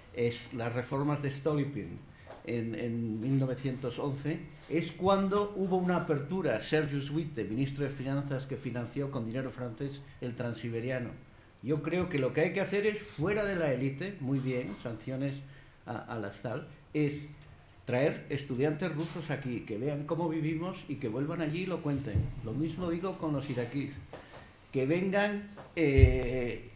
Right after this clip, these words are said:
técnicos, comerciales, eh, científicos, todos, para poder que vuelvan.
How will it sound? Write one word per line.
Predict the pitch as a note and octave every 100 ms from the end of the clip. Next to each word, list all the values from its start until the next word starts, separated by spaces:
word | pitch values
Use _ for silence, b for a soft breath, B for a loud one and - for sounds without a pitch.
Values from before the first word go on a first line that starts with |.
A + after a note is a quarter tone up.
| -
técnicos, | F#3 F3+ D3 B2 G#2+ E2+ - - - - - - -
comerciales, | D3 D3 C3+ C#3+ E3 D3+ A2 G2 - - - -
eh, | C#3 C3+ C3+ C3 C3+ C3 B2+ -
científicos, | D3 C3+ C3+ C3+ C3+ - G#2+ F#2+ - - - -
todos, | D3 D#3+ B2+ A2 - B B B B - - -
para | C3+ C#3 C3+
poder | C3 G3 - - - - - - - -
que | C3+
vuelvan. | B2+ E3+ G#3 F3+ A3